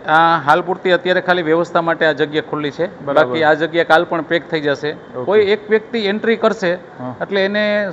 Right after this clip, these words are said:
Speaker 1: સંપૂર્ણ એક્ઝિટ સામેના ગેટ ઉપરથી જ મળશે.
Speaker 2: એટલે અહીંયાનો નિયમ મૂકી દેશે કે ભાઈ અહીંયા નિયમ બહાર કોઈ જાય છમકલું કરે તો તમારા માટે શું વ્યવસ્થા કરવી છે?
Speaker 1: એને, એના માટે પોલીસ બંદોબસ્ત ને આ તે બધી વ્યવસ્થા રાખેલી છે, સિક્યુરિટી ગાર્ડ રાખ્યા છે.
Speaker 2: બરાબર છે.
Speaker 1: હા.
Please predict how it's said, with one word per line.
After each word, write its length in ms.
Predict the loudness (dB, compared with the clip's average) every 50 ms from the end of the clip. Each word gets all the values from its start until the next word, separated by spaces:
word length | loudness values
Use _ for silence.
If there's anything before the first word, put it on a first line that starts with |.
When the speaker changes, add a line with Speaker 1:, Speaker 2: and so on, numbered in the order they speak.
| -6 -6
Speaker 1:
સંપૂર્ણ 380 | -6 -4 -4 -2 -2 0 0 0
એક્ઝિટ 420 | 0 0 -2 -2 -2 -2 -4 -4 -6 -12 -20 -20 -18 -18 -18 -18 -18 -18 -18 -20 -10 -2
સામેના 320 | 2 2 2 2 2 0 0
ગેટ 220 | 0 0 0 -2
ઉપરથી 260 | -2 -4 -4 -4 -4
જ 120 | -4 -4 -4
મળશે. 300 | -2 -4 -4 -4 -4 -2
Speaker 2:
એટલે 160 | -2 0 0
અહીંયાનો 460 | -2 -2 -4 -4 -4 -2 0 0 0
નિયમ 680 | 0 -2 -2 -4 -2 0 0 0 0 0 -2 -4 -6 -8 -10 -8 -6
મૂકી 300 | -6 -6 -6 -6 -6 -4
દેશે 500 | 2 2 2 2 2 2 0 0 0 -2
કે 260 | -4 -8 -6 -6 -4
ભાઈ 520 | -2 0 2 2 4 4 4 4 2 0 -2
અહીંયા 180 | -6 -6 -6 -4
નિયમ 360 | -4 -4 -4 -6 -6 -2 0
બહાર 240 | 2 4 4 4 2
કોઈ 240 | 0 0 0 0
જાય 220 | 2 2 2 0 0 0 -4
છમકલું 380 | -6 -4 -4 -2 -2 -2 -2
કરે 200 | 0 -2 -2 -2
તો 140 | -4 -6 -6
તમારા 300 | -6 -6 -4 -4 -4 -4
માટે 200 | -4 -6 -6 -8
શું 180 | -8 -8 -6 -4
વ્યવસ્થા 320 | -2 -2 -2 -4 -6 -10 -10
કરવી 240 | -8 -8 -8 -6
છે? 60 | -6 -4
Speaker 1:
એને, 420 | -4 -2 -2 -2 -2 -4 -4 -6 -6 -8 -10 -12 -14 -14 -12 -8
એના 160 | -6 -4 -4
માટે 200 | -2 -4 -4 -4
પોલીસ 280 | -2 -2 -4 -4 -4
બંદોબસ્ત 480 | -4 -4 -2 -2 -2 -2 -2 -4 -4 -6
ને 80 | -6 -6
આ 80 | -6
તે 160 | -6 -6 -8
બધી 280 | -6 -4 -4 -4 -4 -4
વ્યવસ્થા 320 | -4 -4 -4 -4 -2 -2
રાખેલી 360 | 0 0 -2 -2 -4 -6 -6 -6
છે, 200 | -6 -6 -8 -8
સિક્યુરિટી 500 | -8 -12 -8 -4 -4 -4 -2 -4 -4 0
ગાર્ડ 220 | 2 2 2 2
રાખ્યા 300 | 2 0 0 0 -2 -4
છે. 360 | -4 -4 -10 -10 -12 -14 -14
Speaker 2:
બરાબર 560 | -12 -10 -8 -8 -8 -8 -10 -10 -10 -10 -10
છે. 120 | -10 -10 -10
Speaker 1:
હા. 80 | -10